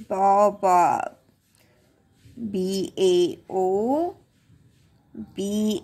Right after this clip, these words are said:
A B. Baobab. Okay. So it's,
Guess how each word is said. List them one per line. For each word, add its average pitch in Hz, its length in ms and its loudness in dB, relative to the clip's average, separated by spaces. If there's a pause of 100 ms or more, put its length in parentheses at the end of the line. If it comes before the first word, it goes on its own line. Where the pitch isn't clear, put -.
A 196 420 2
B. 208 840 -4 (840)
Baobab. 202 920 2 (640)
Okay. 285 460 -6 (340)
So 294 440 2 (520)
it's, - 480 -4